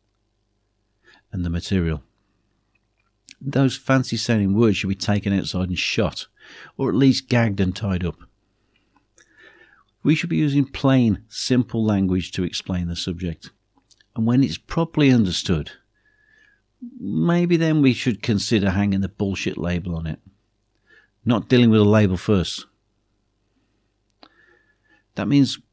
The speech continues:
cut out all the insider speak.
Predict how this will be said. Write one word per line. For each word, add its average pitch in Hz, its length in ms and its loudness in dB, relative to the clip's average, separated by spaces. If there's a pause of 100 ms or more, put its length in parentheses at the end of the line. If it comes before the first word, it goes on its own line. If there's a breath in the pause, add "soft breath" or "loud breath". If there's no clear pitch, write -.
(400)
cut 151 220 2
out 131 200 2 (100)
all 175 260 8
the 139 140 8
insider 101 460 0
speak. - 500 -4